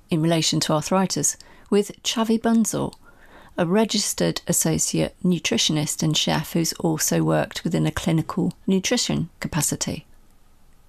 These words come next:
Nutrition is something that many people wonder about when looking to help and self-manage their arthritis,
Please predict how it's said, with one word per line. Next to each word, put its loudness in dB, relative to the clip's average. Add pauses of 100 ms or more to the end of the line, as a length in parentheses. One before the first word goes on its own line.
(220)
Nutrition 2
is 4
something 0
that -6
many 4
people 0
wonder 2
about 0 (140)
when 2
looking 0
to -2
help 0
and 2
self-manage 0
their -2
arthritis, -2